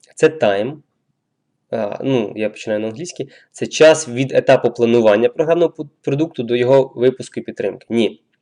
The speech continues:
Це неправильно, бо це не час. Не час.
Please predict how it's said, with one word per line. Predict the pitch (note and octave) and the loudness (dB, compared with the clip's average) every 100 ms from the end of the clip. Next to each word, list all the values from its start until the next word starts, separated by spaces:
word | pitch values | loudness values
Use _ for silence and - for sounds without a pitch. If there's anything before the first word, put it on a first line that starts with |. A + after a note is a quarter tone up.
| _ _ _ | _ _ _
Це | - C3 | 0 0
неправильно, | A2+ D3+ G#3+ G#3+ | 2 0 2 2
бо | C#3+ | 0
це | - | 0
не | A#2+ A#2+ C#3+ | 0 0 0
час. | - - - - _ _ _ _ _ _ _ _ _ _ _ _ _ | -2 -8 -10 -20 _ _ _ _ _ _ _ _ _ _ _ _ _
Не | A2 A2 | -6 -4
час. | - C#3+ A#3 - | 0 0 0 -4